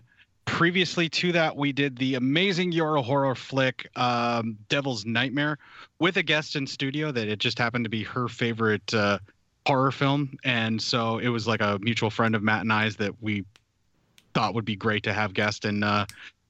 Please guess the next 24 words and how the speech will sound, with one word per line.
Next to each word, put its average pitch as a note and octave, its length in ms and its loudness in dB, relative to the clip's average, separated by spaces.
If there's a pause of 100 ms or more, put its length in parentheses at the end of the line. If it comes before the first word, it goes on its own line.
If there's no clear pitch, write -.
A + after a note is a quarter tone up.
(160)
got E3+ 200 0
really F3+ 200 0
great E3+ 200 -2
response. D3 460 -2
Everybody C3+ 320 -2
really B2+ 200 -2
seemed C3 240 -2
to A#2+ 60 0
like A2+ 220 -2
her C3 140 2
and A2+ 100 0
think A#2 140 0
she - 140 2
was G#2+ 180 0 (240)
funny, C3+ 260 4
particularly B2+ 380 0
when A#2+ 100 2
she B2 120 0
kept A2 180 -2
telling A2 200 -2
Matt G#2+ 220 0
to B2 80 -8
fuck G2 240 -6
off. G#2 360 -2